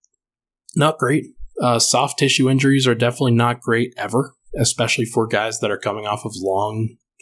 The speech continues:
absences where the bodies probably aren't super used to playing in N B A competition. That's,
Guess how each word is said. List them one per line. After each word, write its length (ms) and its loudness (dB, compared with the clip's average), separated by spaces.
absences 760 -2
where 240 0
the 60 -14
bodies 320 -2
probably 280 -2
aren't 240 -2
super 320 2
used 260 2
to 80 -6
playing 380 -2
in 340 -6
N 180 4
B 180 2
A 80 -4
competition. 640 -2
That's, 400 -4